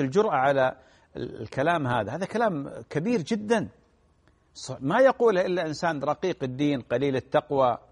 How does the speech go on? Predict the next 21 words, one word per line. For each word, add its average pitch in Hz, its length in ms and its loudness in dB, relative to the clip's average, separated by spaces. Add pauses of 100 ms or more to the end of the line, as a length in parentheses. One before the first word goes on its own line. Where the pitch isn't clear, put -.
(440)
إنسان 139 500 -2
يعني 117 400 0
ضعفت 170 560 -2
مخافة 139 460 -2
الله 143 180 0
في 131 120 -2
قلبه، 117 420 0 (420)
نسأل 143 320 -6
الله 131 220 2
العافية 117 340 0
والسلام. 110 460 -6 (520)
العلماء 139 400 0
يجب 180 300 0
على 123 160 0
الناس 123 300 -4
أن 117 260 -6
يقدروا 160 500 0
العلماء 127 360 -2
وأن 87 160 -10
يحترموا 156 460 -2
العلماء. 135 440 2